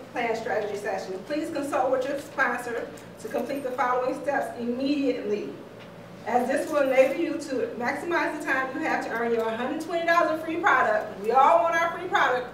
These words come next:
that first thirty days, right? Your, to earn your hundred twenty dollar free product reward and your first two wrap rewards. Everyone knows what wrap rewards are, right?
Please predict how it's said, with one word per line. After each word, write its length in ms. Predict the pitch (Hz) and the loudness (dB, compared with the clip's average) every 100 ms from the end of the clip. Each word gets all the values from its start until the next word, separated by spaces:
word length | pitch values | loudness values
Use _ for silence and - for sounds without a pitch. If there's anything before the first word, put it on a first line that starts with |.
| - - | -14 -10
that 160 | - - | -6 -2
first 220 | 247 277 | 0 0
thirty 240 | 294 294 - | 2 2 4
days, 320 | 269 240 226 | 2 2 0
right? 340 | 233 240 - - - - 170 - - - - - - - - - - - - - | 0 0 0 -4 -10 -10 -12 -14 -18 -18 -18 -18 -18 -18 -18 -18 -18 -18 -10 -6
Your, 240 | - - - - | -4 -6 -10 -10
to 120 | - | 0
earn 180 | 277 269 | 4 4
your 100 | 240 | 2
hundred 260 | 269 349 | 2 0
twenty 220 | 359 359 - - - - 277 | 0 -2 -2 -8 -12 -4 0
dollar 300 | 302 302 294 | 2 0 -2
free 200 | 294 294 | -4 0
product 320 | 262 277 233 | 2 2 0
reward 320 | 233 214 226 | 0 2 2
and 100 | - | 0
your 120 | 226 233 | -2 -2
first 320 | 269 269 - | -2 -2 -2
two 280 | 294 277 277 - | -4 -4 -6 -4
wrap 220 | 254 - | -2 0
rewards. 400 | 202 185 180 - | 0 0 -2 -2
Everyone 320 | 220 247 254 | -4 -2 -4
knows 200 | 247 247 | -2 -2
what 140 | 233 226 | -2 -4
wrap 220 | - - | -4 -4
rewards 280 | 202 190 185 | -4 -4 -2
are, 160 | 185 | -4
right? 240 | 180 185 | -6 -6